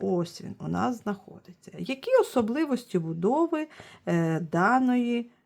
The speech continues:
е, клітини? Е, якщо ми подивимось уважно на будову клітин,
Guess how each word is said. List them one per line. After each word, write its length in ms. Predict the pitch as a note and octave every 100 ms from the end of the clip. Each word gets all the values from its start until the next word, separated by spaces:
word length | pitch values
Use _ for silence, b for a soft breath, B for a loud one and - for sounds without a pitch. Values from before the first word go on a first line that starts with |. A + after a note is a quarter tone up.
| -
е, 760 | G#3 F#3+ G3 F#3+ F#3+ F#3+ F#3 F3+ - - - -
клітини? 600 | - G#3 G3+ D#3 - E3+ - B B B B B B B B B B B B B B B _ _ B A#3
Е, 580 | A#3+ B3 B3 A#3+ B3 - _ -
якщо 420 | G#3 D4 - A4+
ми 120 | A4
подивимось 680 | - C4+ C4 C#4 C4+ A#3+ B3
уважно 540 | G#3+ G#3 F#3+ F#3 F3 F3
на 200 | A3+ A#3
будову 480 | F#3 F3 A3+ G#3
клітин, 520 | F#3+ F3+ E3+ D3+ D#3